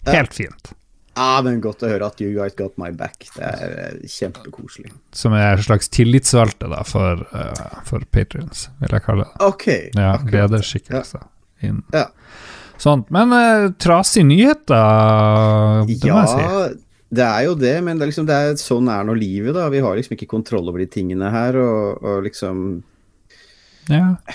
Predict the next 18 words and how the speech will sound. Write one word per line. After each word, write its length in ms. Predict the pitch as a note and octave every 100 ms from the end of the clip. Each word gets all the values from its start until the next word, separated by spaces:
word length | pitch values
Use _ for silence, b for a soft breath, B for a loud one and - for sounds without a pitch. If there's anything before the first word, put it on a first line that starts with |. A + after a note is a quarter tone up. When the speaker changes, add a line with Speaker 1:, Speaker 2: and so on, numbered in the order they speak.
| B B
Speaker 1:
Så, 520 | B B - - B2+ B2+
ja, 220 | C#3 D#3+
det, 160 | D#3
men 80 | D3+
det 80 | C#3+
er 40 | C3
nok 160 | D#3 _ - -
mange 240 | D#3 B2+ G#2+
som 100 | A#2+
synes 200 | - G2+
det 100 | A2
kanskje 140 | G#2+
har 60 | G#2
vært 40 |
flaut 460 | - - F#2+ F#2+ F3 _
da, 120 | - B2 -
eller, 220 | - G2+ F#2+
eller, 420 | G#2+ G2 G2+ F#2+